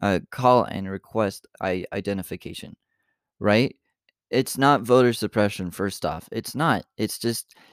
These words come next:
it makes it harder for people to cheat. And, oh my gosh, it's so annoying. And, and they're gonna claim this is, this is a way for minorities not to vote, even though it is a way for the minorities can vote. They can still vote,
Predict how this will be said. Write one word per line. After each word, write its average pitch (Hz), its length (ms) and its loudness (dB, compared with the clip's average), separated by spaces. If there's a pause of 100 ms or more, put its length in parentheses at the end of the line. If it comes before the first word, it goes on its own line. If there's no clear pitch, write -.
it 117 160 0
makes 117 280 0
it 156 140 6
harder 117 340 2
for 101 220 -4
people 117 400 -4
to 131 140 -8
cheat. 143 360 0 (280)
And, 107 400 0 (400)
oh 127 240 2
my 90 160 -4
gosh, 95 400 0
it's - 160 -8
so 147 340 2
annoying. 107 500 0 (300)
And, 113 220 -2
and 117 180 0
they're 117 100 6
gonna 117 280 2
claim 180 460 4
this 135 220 4
is, 110 280 -2 (420)
this 127 220 -2
is 104 180 -4
a 98 80 0
way 104 240 0
for 98 440 -2 (240)
minorities 104 560 4
not 101 220 0
to - 80 -14
vote, 113 280 4 (320)
even 156 280 2
though 139 180 8
it 135 100 8
is 185 180 6
a 143 80 2
way 107 160 4
for 104 160 -2
the 98 80 -2
minorities 98 580 0
can 98 160 -4
vote. 95 160 2
They 131 120 2
can 156 140 -2
still 143 320 4
vote, 139 400 2